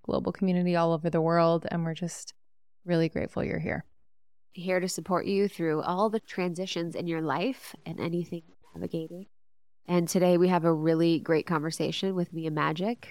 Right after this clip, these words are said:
Speaker 2: who is a certified witch. She is a true witch. She is an artist. She is a healer. And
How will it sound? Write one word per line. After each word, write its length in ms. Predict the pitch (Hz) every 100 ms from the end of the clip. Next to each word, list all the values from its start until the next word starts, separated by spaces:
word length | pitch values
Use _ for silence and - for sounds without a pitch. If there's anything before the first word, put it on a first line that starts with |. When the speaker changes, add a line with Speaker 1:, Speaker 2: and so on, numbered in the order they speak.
| -
Speaker 2:
who 180 | 165 -
is 280 | 165 160 -
a 340 | 160 160 160 - -
certified 840 | - - 202 226 185 - 165 160 -
witch. 720 | 87 147 180 - - - - - -
She 260 | - 180
is 180 | 170 165
a 120 | 165
true 340 | - - 196 202
witch. 560 | 160 160 165 - - - - - - -
She 280 | - 180
is 120 | 175 160
an 100 | -
artist. 440 | 170 165 170 -
She 120 | -
is 100 | 160
a 60 | 151
healer. 500 | 156 160 160 156 156 -
And 520 | 160 156 156 160